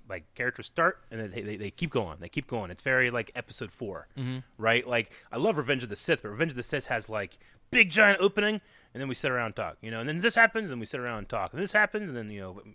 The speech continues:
Speaker 1: Anakin has a P S P, and you sit on the couch, and you're sitting around and talk, <laughs> you know, like,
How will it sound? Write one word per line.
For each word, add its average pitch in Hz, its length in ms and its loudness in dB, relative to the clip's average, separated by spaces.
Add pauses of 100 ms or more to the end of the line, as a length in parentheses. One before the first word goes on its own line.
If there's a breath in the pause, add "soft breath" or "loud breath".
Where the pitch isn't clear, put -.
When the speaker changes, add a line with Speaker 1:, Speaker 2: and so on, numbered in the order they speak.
(140)
Speaker 1:
Anakin 117 440 -6
has 110 180 -8
a 110 40 -14
P - 160 -8
S 120 100 -8
P, 117 220 -10
and 110 80 -10
you 104 40 -12
sit 123 140 -14
on 113 60 -16
the 107 80 -12
couch, 113 260 -10
and 113 80 -16 (100)
you're 104 140 -16
sitting 117 220 -12
around 110 100 -8
and 101 80 -10
talk, - 200 -4
<laughs> - 40 -4
you 160 60 -4
know, 143 180 2
like, 131 160 2